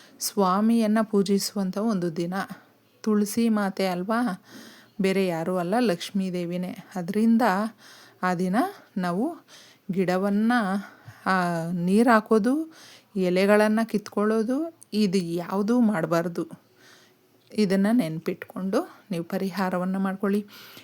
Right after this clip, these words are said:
ಇಷ್ಟೇ ಇಷ್ಟು ಒಂದು ಎರಡು ಮೂರು ಹನಿ ಅಥವಾ ಒಂದು ಚಿಕ್ಕ ಸ್ಪೂನಷ್ಟು ಹಸಿ ಹಾಲನ್ನ ಅರ್ಪಿಸಬಹುದು.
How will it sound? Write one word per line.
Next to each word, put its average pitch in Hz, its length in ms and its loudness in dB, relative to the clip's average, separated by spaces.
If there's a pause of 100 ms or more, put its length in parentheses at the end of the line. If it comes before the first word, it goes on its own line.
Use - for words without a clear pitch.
(120)
ಇಷ್ಟೇ 277 640 0
ಇಷ್ಟು 254 540 -2 (300)
ಒಂದು 196 600 0 (320)
ಎರಡು 214 400 2
ಮೂರು 214 360 4
ಹನಿ 175 420 -2 (100)
ಅಥವಾ 214 580 -2
ಒಂದು 185 200 2
ಚಿಕ್ಕ - 580 -2
ಸ್ಪೂನಷ್ಟು 214 720 0 (720)
ಹಸಿ 208 340 0
ಹಾಲನ್ನ 196 560 2
ಅರ್ಪಿಸಬಹುದು. 180 1120 -2